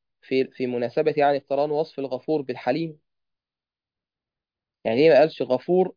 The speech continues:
رحيم، "إن الله غفور رحيم"، قال: "إن الله غفور حليم"؟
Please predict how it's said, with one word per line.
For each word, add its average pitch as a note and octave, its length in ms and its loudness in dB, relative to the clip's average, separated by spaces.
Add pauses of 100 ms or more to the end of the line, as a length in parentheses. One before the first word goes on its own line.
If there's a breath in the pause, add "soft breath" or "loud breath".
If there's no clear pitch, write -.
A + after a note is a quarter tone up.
(100)
رحيم، C#3+ 560 0
"إن D#3 180 0
الله C#3+ 340 2 (120)
غفور D#3+ 500 -4
رحيم"، D3 540 -6 (500)
قال: E3+ 300 4
"إن E3+ 300 2
الله D#3+ 920 2 (440)
غفور G#3+ 920 -4
حليم"؟ D3+ 760 -6